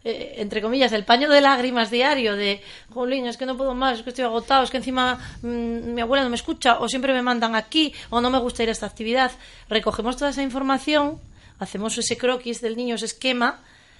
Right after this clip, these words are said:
Y decimos, "A ver, yo tengo esto, es un, eh, este niño me está dando información que es como oro líquido, tengo que ayudarle". O sea, tu labor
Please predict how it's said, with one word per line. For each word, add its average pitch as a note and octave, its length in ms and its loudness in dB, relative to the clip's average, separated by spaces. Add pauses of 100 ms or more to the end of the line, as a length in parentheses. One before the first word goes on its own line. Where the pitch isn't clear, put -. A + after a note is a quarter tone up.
(240)
Y G#3 120 -4
decimos, G3 320 -4
"A G3 60 -2
ver, G3+ 120 -2
yo F3+ 120 -2
tengo F#3+ 200 -4
esto, C4 400 -4
es - 200 -10
un, G3+ 240 -10
eh, G3 260 -12
este F#3+ 200 -6
niño G#3+ 200 -2
me - 20 -2
está A3+ 160 -4
dando A#3 200 0
información A#3 540 -4
que B3+ 80 -4
es B3 60 -6
como C4 240 2
oro C#4 160 4
líquido, C4+ 400 2
tengo A3+ 160 0
que C4 80 -2
ayudarle". C#4+ 480 4
O G3 40 0
sea, G#3 180 0
tu A3 100 -4
labor G#3 480 2